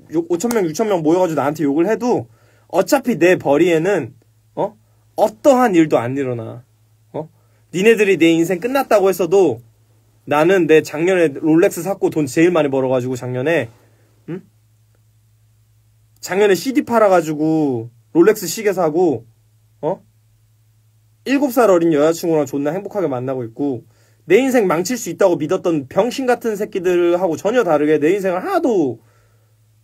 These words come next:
하나도 망쳐지지 않았어. 광고 음악 많이 들어와서 돈 많이 벌고. 음악을 못 한다는데 어떻게 나한테 광고 음악이 들어올까? 그러게, 이상하네.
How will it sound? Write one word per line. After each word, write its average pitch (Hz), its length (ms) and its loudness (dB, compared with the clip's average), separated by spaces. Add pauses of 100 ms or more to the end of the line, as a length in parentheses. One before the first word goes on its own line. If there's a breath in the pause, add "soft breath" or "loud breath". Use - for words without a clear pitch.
(160)
하나도 311 380 2
망쳐지지 147 440 -4
않았어. 117 380 -10 (560)
광고 226 420 2
음악 202 180 2
많이 147 220 0
들어와서 143 300 0
돈 143 180 -6
많이 127 220 -4
벌고. 127 420 -4 (1700)
음악을 262 300 4
못 185 180 -2
한다는데 214 400 2
어떻게 143 240 -2
나한테 139 240 -4
광고 139 320 -4
음악이 131 220 -2
들어올까? 117 340 -10 (1500)
그러게, 117 260 -4
이상하네. 120 580 -6